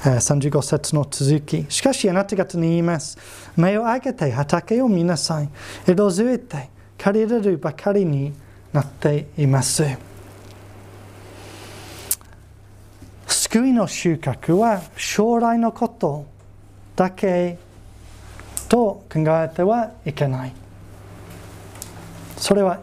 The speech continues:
今なんだ。今、神様が働き、人が救われています。他の聖書箇所にもこのような、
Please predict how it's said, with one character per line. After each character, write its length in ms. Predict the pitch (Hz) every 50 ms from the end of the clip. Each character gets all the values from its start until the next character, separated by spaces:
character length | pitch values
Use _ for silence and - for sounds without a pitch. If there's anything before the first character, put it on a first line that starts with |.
| - -
今 240 | 214 214 214 208 190
な 140 | 156 139
ん 120 | 123 113 113
だ。 160 | 113 - - - - - - - - - - - - - - - - - - - - - - - -
今、 360 | - 220 226 214 180 127 - - - - - - - - - - - -
神 220 | - 180 180 180
様 220 | - - 165 170 180
が 160 | - 180 165
働 360 | 156 151 - 156 156 160 151
き、 220 | - - 147 131 - - - - - - - - - - - - -
人 240 | - - - 180 170
が 320 | 220 233 240 214 - - - - - -
救 240 | - - - - 147
わ 80 | 160
れ 120 | 156 165 156
て 340 | 156 - 156 147 151 170 - - - - - - - -
い 80 | - 143
ま 120 | 139 135
す。 200 | 131 - - - 151 135 - - - - - - - - - - - - - - - - - - - - - - - - - - - - - - - - - - - - - - - - - - - - - - - - - - - - - - - - - - - - - - - - - - - - - - - - - - - - - - - - - - - - - - - - - - -
他 200 | - - 190 -
の 140 | 190 185 165
聖 240 | - - 185 175 156
書 160 | - - 170
箇 160 | - - 165
所 240 | 147 - - 175 160
に 180 | 156 156 160 160
も 360 | 180 196 202 190 170 143 -
こ 80 | - 160
の 80 | 160
よ 180 | 156 156 160 160
う 40 | 160
な、 500 | 156 156 151 151 151 147 151 160 185